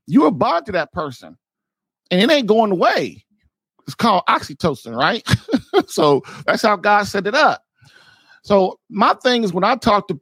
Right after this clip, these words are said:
when I talk to you men, I don't, I just don't say, "Well, God says this," because, you know, most people don't even care really these days. They really don't. Unless you love God, really love God, and you really wanna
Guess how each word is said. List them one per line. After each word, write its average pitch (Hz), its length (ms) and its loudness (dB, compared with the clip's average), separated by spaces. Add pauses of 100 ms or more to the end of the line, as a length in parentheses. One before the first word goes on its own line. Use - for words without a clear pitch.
when 170 120 -4
I 214 100 2
talk 202 300 -2
to 175 60 -8
you 170 120 2
men, 156 300 2
I 185 140 2
don't, 226 280 -2
I 196 100 0
just 226 160 -2
don't 170 180 -2
say, 185 180 2
"Well, 156 220 4
God 160 420 -2
says 143 360 -10
this," 135 260 -8
because, 165 420 -2
you 208 60 -6
know, 156 260 0 (180)
most 170 280 0
people 151 140 2
don't 123 140 4
even 123 120 0
care 143 280 2
really 113 300 2
these 120 180 0
days. 104 460 -2 (180)
They 113 80 2
really 117 280 2
don't. 117 300 0 (520)
Unless 147 180 2
you 190 100 -2
love 180 280 2
God, 151 400 0
really 180 220 2
love 170 240 0
God, 170 260 2
and 131 100 -2
you 156 120 -6
really 165 320 2
wanna 151 300 2